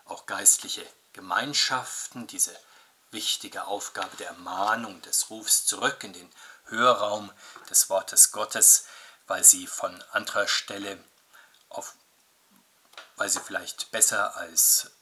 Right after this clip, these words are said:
andere Stellen dann dieses Amt der Ermahnung ausüben können. Auf diese Weise also werden wir durch das Wort Gottes immer wieder in das unverkürzte Hören des Glaubens hineingerufen.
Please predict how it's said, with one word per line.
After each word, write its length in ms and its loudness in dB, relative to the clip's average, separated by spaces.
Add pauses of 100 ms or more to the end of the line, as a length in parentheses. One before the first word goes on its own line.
(420)
andere 380 -2
Stellen 480 -6
dann 260 -14
dieses 340 0
Amt 360 -2
der 100 -4
Ermahnung 600 -8
ausüben 800 -6
können. 360 -6 (1200)
Auf 100 -14
diese 260 0
Weise 280 6
also 200 -2
werden 280 -6
wir 140 -14
durch 180 -16
das 240 0
Wort 200 -14
Gottes 360 -2
immer 320 -8
wieder 240 -12 (460)
in 100 -18
das 260 0
unverkürzte 840 2
Hören 420 -4
des 260 2
Glaubens 440 4
hineingerufen. 1080 -4